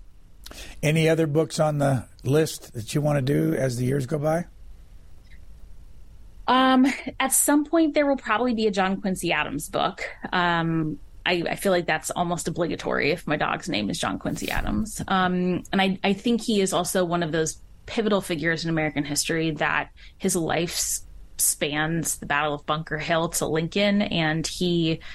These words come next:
Speaker 2: almost is a stand-in for the evolution of the American nation. So that,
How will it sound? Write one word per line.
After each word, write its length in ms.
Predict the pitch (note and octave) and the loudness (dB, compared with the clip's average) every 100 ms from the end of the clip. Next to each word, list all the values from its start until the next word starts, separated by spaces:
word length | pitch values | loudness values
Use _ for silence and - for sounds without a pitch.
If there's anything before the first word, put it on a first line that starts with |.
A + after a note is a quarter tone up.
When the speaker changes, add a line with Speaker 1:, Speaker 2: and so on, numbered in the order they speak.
| - - - - | -12 -12 -14 -4
Speaker 2:
almost 320 | F3+ F#3+ F#3 | 0 2 0
is 140 | E3+ - | -2 -2
a 60 | |
stand-in 580 | - - D3+ E3 F3 F3 | -2 0 0 2 2 0
for 180 | E3 D#3+ | -2 -2
the 100 | D#3 | 0
evolution 380 | D#3 E3 D#3 D#3+ | 0 -2 -2 -2
of 80 | |
the 60 | D#3 | -2
American 380 | D#3 D3+ - D#3 | 0 -2 -2 -4
nation. 420 | D3 C#3+ F3 F3+ | -2 -2 -2 0
So 300 | - D#3 D#3 | 0 0 0
that, 220 | E3+ E3 | 0 -2